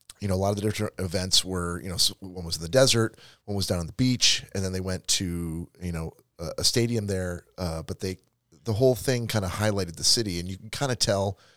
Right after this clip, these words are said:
oh, <laughs> I almost forgot about this part. So it seemed like it was produced by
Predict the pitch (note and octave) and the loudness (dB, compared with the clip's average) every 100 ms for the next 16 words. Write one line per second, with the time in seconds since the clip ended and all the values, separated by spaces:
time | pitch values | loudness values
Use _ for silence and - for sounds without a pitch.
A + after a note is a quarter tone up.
0 | _ - A#2 G#2+ - - - - - - | _ 0 2 2 -4 -16 -16 -16 -18 -20
1 | - - A#2+ B2 A#2+ - G#2+ A2 G#2+ - | -14 -6 -2 0 0 -2 0 2 0 -4
2 | F#3 - E2 - - _ _ _ _ - | -8 -8 -10 -10 -20 _ _ _ _ -20
3 | - - - C#3 - G#3 G#3+ C#3 C3 - | -20 -6 4 6 6 6 6 6 6 4
4 | - A#2 C3 F3+ - - F#2+ F#2 F#2+ | 4 4 6 6 4 4 2 2 -2